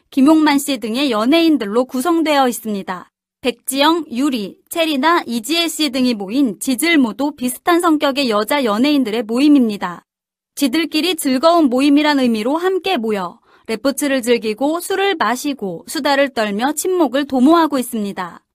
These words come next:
또 건전한 모임을 추구하는 건전지도 있습니다. 샤이니 온유, 다비치 강민경, 제국의 아이들 박형식, 씨엠블루 이종현, 배우 이유비 씨 등으로 구성됐는데 열애설이 불거질 정도로 친한 사이입니다.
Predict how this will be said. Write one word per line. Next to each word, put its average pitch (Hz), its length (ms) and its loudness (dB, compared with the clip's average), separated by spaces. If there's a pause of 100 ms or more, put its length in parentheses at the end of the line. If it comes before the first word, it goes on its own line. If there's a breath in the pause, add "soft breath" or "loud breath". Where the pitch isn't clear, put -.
(640)
또 302 140 0
건전한 339 580 2
모임을 311 280 2
추구하는 262 540 -2
건전지도 277 720 -2
있습니다. 196 720 -6 (220)
샤이니 302 500 2
온유, 254 600 0
다비치 220 520 -8
강민경, 233 800 -2 (180)
제국의 262 420 -2
아이들 240 440 0
박형식, 302 800 -4 (240 soft breath)
씨엠블루 311 720 0
이종현, 240 720 -2 (300 soft breath)
배우 262 300 0
이유비 269 440 0
씨 285 240 -2
등으로 233 420 -2
구성됐는데 247 960 -2 (320 soft breath)
열애설이 269 580 2
불거질 254 500 -2
정도로 202 520 -6
친한 392 380 0
사이입니다. 226 720 -2